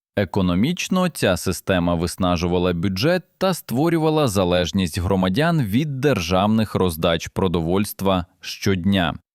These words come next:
Однак без безкоштовного хліба Римська імперія не змогла би зберігати соціальний мир у столиці. Можливо, саме тому ця система проіснувала майже чотириста років до самого падіння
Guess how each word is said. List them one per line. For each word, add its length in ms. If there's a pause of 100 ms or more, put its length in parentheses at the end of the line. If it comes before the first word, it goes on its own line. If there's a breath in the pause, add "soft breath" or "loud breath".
(140)
Однак 540
без 440
безкоштовного 920
хліба 480
Римська 440
імперія 680
не 360
змогла 640
би 140
зберігати 720
соціальний 760
мир 440 (140)
у 140
столиці. 720 (300)
Можливо, 500
саме 340
тому 440
ця 220
система 560
проіснувала 840
майже 580
чотириста 800
років 520 (160)
до 280
самого 640
падіння 800